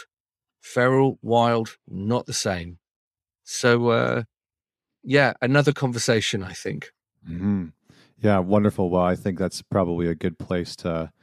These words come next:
Speaker 2: to pause. And I feel like the, the feral and the wild will hopefully come up in, in round two of our conversation, should there be one, along with the stories of King Arthur, which are,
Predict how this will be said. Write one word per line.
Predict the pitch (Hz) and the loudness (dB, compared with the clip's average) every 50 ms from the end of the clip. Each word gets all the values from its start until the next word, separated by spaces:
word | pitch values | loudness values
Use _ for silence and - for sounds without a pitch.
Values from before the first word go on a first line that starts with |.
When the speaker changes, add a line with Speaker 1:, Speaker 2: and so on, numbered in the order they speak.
| _ _ _ _ _ _ _ | _ _ _ _ _ _ _
Speaker 2:
to | - - | -20 -20
pause. | - - - 98 92 90 85 82 82 78 - - - - - | -10 -4 0 0 2 2 2 0 -2 -6 -8 -12 -16 -12 -10
And | 95 90 85 85 82 82 82 80 80 - - _ _ _ _ _ - | -8 -6 -6 -6 -6 -6 -8 -10 -12 -14 -18 _ _ _ _ _ -20
I | - 78 | -18 -18
feel | 73 - - 90 87 85 | -14 -10 -8 -6 -6 -4
like | 85 82 - - - | -6 -6 -8 -8 -6
the, | 92 87 85 82 - - - | -4 -4 -4 -4 -6 -8 -10
the | 92 90 | -10 -8
feral | - - 107 101 95 92 90 90 | -4 0 2 4 4 4 4 2
and | 87 85 | 0 -2
the | 87 87 | -2 -2
wild | 82 85 85 85 85 82 80 82 76 - - _ _ _ _ _ _ _ _ _ _ | 0 0 0 0 0 0 -2 -4 -6 -10 -18 _ _ _ _ _ _ _ _ _ _
will | - 90 85 82 80 - - | -4 -2 -2 -2 -4 -6 -12
hopefully | - - - 101 - - - 92 | -10 -6 -6 -6 -4 -6 -10 -8
come | - - 87 85 | -8 -6 -6 -4
up | 85 85 - - | -6 -6 -4 -6
in, | 87 82 82 82 - - | -6 -6 -6 -8 -10 -10
in | 98 87 85 85 | -10 -8 -6 -6
round | 85 82 85 85 82 | -4 -4 -4 -4 -6
two | - - 104 95 90 | -6 -4 -4 -2 -2
of | 82 92 | -2 -2
our | 90 85 | -4 -4
conversation, | 82 - - 90 82 82 85 82 - - 92 87 78 - 92 82 | -4 -6 -8 -8 -6 -6 -8 -8 -8 -6 -8 -8 -8 -8 -12 -12
should | - - 87 82 | -10 -10 -8 -4
there | 90 85 | -4 -4
be | 78 78 95 90 | -2 0 0 2
one, | 87 87 85 82 82 87 - - | 2 0 0 -2 -4 -6 -6 -6
along | 90 87 87 85 85 87 87 90 | -6 -4 -4 -2 -2 -2 -2 -4
with | 90 82 - - - - - - - _ _ - | -4 -6 -8 -12 -20 -20 -20 -20 -20 _ _ -10
the | - 90 | -10 -8
stories | - - 101 92 90 87 87 87 80 - - - - | -4 0 0 2 2 2 0 0 -4 -6 -10 -12 -8
of | - 90 87 82 - | -6 -4 -4 -4 -6
King | - - 98 87 | -6 -6 -4 0
Arthur, | 90 92 92 - - 90 85 | 0 0 0 0 -2 -4 -6
which | 85 - - | -6 -6 -6
are, | 85 87 85 82 | -6 -4 -4 -6